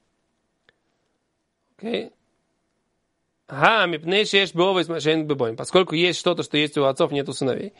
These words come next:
Еш бе боним, ма шеэн бе овес. А есть у сыновей то, что нет у отцов. Уцрах лоймар овес, уцрах лоймар боним. Поэтому стиху Торы нужно было подчеркнуть, что это множество запретов,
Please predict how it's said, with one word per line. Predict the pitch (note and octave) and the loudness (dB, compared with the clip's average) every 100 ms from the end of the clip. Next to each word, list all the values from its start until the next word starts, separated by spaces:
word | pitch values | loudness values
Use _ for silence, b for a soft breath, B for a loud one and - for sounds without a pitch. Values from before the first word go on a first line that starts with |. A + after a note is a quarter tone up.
| B B B | B B B
Еш | C#3+ D#3+ | 2 2
бе | E3+ | 2
боним, | G3 G3+ | 0 2
ма | E3+ | 0
шеэн | D#3+ E3+ E3 | 0 0 2
бе | B2+ | 0
овес. | A2 C#3+ - - _ _ _ _ _ _ _ _ _ _ _ - - | -2 -8 -12 -20 _ _ _ _ _ _ _ _ _ _ _ -20 -4
А | C3+ | 0
есть | C3 F#3 A3 F3+ - - _ | 4 4 4 0 -8 -20 _
у | F3 G3+ F#3+ D3+ - _ _ _ | -2 2 2 0 -4 _ _ _
сыновей | - D3+ F3 | -4 0 0
то, | D#3 | -2
что | B2+ | 0
нет | D#3 E3 | 0 2
у | C#3 | 2
отцов. | A#2+ E3 F3+ b b b b b - | 0 -4 -6 b b b b b -2
Уцрах | D4+ E4 G3+ F3+ D#3 | 0 2 2 2 2
лоймар | F3 C4+ A#3+ F3+ - - | 0 2 2 0 -2 4
овес, | B3+ A3+ F3+ - - | 4 4 -2 -6 -10
уцрах | A#3 G#3 F3+ | -4 -2 0
лоймар | F#3+ G#3 G#3 | 2 2 2
боним. | A3+ A#3+ F3+ - _ _ _ _ - | 2 0 -4 -14 _ _ _ _ 2
Поэтому | D3+ G#3+ C#4+ G3 E3+ | 4 4 0 -2 -2
стиху | - D3 F3 | -4 -2 2
Торы | B3 B3+ G3 | 4 4 2
нужно | G#3 F#3+ | -2 -2
было | F3+ F#3 | 2 2
подчеркнуть, | E3+ F3 - F3 F3 B3 A#3+ D3+ - | 2 -2 0 0 0 2 2 0 -6
что | - D3+ - _ _ | -6 -6 -6 _ _
это | A3 D4 C4 G#3+ C#3+ | 2 4 2 2 0
множество | C#3+ F#3+ A#3 F#3 - C3+ | 2 2 2 0 -6 0
запретов, | D3 D#3 G#3+ E3+ | 2 4 2 2